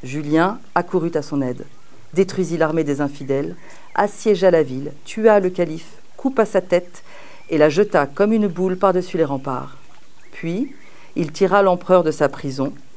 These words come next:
et le fit remonter sur son trône en présence de toute sa cour. L'empereur, pour prix d'un tel service, lui présenta dans des corbeilles beaucoup d'argent. Julien n'en voulut pas. Croyant qu'il en désirait davantage, il lui offrit les trois quarts de ses richesses.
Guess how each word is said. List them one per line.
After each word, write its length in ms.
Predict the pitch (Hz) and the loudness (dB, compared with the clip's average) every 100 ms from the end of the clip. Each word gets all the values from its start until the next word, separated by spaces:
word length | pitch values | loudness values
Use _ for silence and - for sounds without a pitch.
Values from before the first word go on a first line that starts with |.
| - | -4
et 120 | - 170 | 2 4
le 100 | 165 | 2
fit 200 | 165 170 | 2 4
remonter 360 | 160 165 165 | 4 2 -2
sur 180 | 156 156 | -2 -2
son 200 | - 147 | -2 -4
trône 340 | - 139 160 - | 0 2 2 0
en 100 | 185 | -2
présence 460 | 180 175 147 147 151 | 0 0 0 -2 -2
de 80 | |
toute 180 | 151 - | -10 -8
sa 120 | - | -8
cour. 260 | 147 - 131 131 - - - - - - - - - - - - | -6 -6 -8 -8 -14 -14 -14 -14 -14 -14 -14 -14 -14 -14 -12 0
L'empereur, 760 | 151 147 - 180 170 135 - - - - | 0 0 2 4 6 4 0 -12 -14 -6
pour 140 | - 180 | -2 0
prix 240 | - 220 | 2 4
d'un 120 | 165 | 4
tel 220 | 160 190 175 | 4 2 2
service, 560 | - 170 202 240 - - - | 2 2 2 0 -2 -10 -4
lui 80 | 208 | -2
présenta 560 | 196 240 220 214 247 240 | 2 4 4 4 4 4
dans 120 | 175 | 4
des 140 | 160 | 2
corbeilles 460 | 165 202 170 196 170 160 135 | 2 2 6 6 6 0 -4
beaucoup 340 | 180 185 170 | -4 -4 -4
d'argent. 400 | 151 131 139 131 - - - - - - | -2 -2 -4 -6 -8 -14 -14 -14 -14 -14
Julien 380 | 151 160 156 165 | -10 -6 -4 -2
n'en 100 | 165 | -2
voulut 240 | 147 143 135 | -4 -6 -8
pas. 240 | 131 120 - - - - - - - - - - | -8 -10 -10 -14 -14 -14 -14 -14 -14 -14 -14 -14
Croyant 340 | - 208 190 196 | 2 4 4 2
qu'il 200 | 196 165 | 4 4
en 60 | |
désirait 360 | 151 143 151 147 | 4 4 4 4
davantage, 560 | 143 151 170 254 240 185 - | 4 4 4 4 4 2 -8
il 140 | - 190 | -2 2
lui 140 | 185 | 6
offrit 400 | 180 175 - 202 | 6 4 0 2
les 100 | 170 | 4
trois 220 | 170 208 | 4 2
quarts 180 | 202 220 | 4 4
de 80 | 190 | 4
ses 160 | 190 208 | 2 2
richesses. 560 | 220 - 202 - - | 2 4 4 2 -10